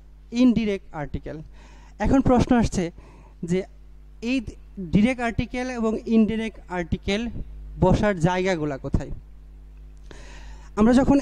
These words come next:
এটার বসার জায়গা নিয়ে কথা বলি, তখন একটা প্রশ্ন আসছে এরকম, আমরা, আমরা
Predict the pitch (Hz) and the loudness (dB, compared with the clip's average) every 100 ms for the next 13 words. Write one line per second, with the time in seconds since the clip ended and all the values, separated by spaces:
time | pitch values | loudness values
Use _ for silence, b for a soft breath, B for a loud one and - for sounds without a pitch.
0 | 220 247 214 165 180 208 247 180 202 226 | 2 -2 -2 0 2 4 2 0 -2 2
1 | 262 262 247 190 202 175 165 185 - - | 4 4 2 -2 0 -2 -4 -10 -16 -8
2 | 185 226 240 233 - 196 208 185 - 180 | -4 -2 -2 -2 -2 -2 -2 -4 -4 -8
3 | 175 - 165 170 165 | -6 -6 -6 -4 -4